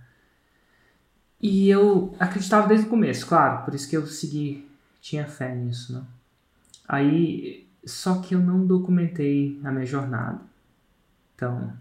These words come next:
deixa eu só ele voltar que eu vou dar uma Lucas, eu vou até, antes de você mostrar o boleto, deixa eu te falar uma coisa que eu me arrependo e talvez não, vocês não possam se arrepender. Lá atrás, lá atrás,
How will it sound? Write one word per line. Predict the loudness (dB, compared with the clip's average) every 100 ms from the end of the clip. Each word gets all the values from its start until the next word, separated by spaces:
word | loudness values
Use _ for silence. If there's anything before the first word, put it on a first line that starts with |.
| -14
deixa | -10 -10
eu |
só | -6 -4
ele | -4
voltar | -8 -6 -6
que | -6
eu |
vou | -6 -4 -4
dar | -2 0
uma | 0 -2 -4 -10 -20 _ _ -20 _ _ _ _ _ _ _ -20 -16 -14 -14 -20 _ _ _ _
Lucas, | 6 6 2 -2
eu | -2
vou | 0
até, | 0 0 2
antes | 0 2
de |
você | 4
mostrar | 2 4 2
o | 2
boleto, | 2 2 2 0
deixa | -4 -4
eu |
te | -4
falar | -2 0
uma | -2
coisa | -2 -2
que | -2
eu |
me | -2
arrependo | -2 -2 0 0 0 -2
e | -6
talvez | -4 -2 -2 -4
não, | -6 -8 -12 -14
vocês | -8 -8 -8
não | -10
possam | -8 -8 -8
se | -8
arrepender. | -8 -6 -8 -8 -12 -16 _ -20 -20 -20 _
Lá | 4 6 6
atrás, | 2 0 0 -4 -12 -14
lá | -8 -8
atrás, | -8 -10 -12 -16 -20 -20